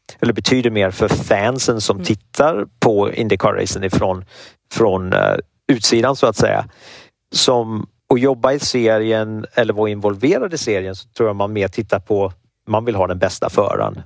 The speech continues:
Speaker 1: oavsett eh, och resultaten då som kommer med det, oavsett var du är från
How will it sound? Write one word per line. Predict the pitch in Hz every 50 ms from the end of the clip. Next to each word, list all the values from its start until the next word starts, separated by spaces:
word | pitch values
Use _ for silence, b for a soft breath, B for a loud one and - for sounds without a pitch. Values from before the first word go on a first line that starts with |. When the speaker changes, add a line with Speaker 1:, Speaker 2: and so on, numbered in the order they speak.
| _
Speaker 1:
oavsett | - 127 127 113 107 104 101 104 - - - - 110 95 92 - - - - - - B B B B B B B B B B B B B -
eh, | - - -
och | - - - 117 107
resultaten | 107 104 - 110 98 - 110 98 98 98 - - 123 113
då | 104 98 90
som | - 107 98
kommer | 95 - 113 107 110 120 120
med | 117 113 -
det, | - - - - -
oavsett | - 123 107 104 101 98 - - 110 101 - -
var | 104 104 95 95
du | 92 95 95 95
är |
från | 90 - - 107 104 95 101 107 107 98 95 101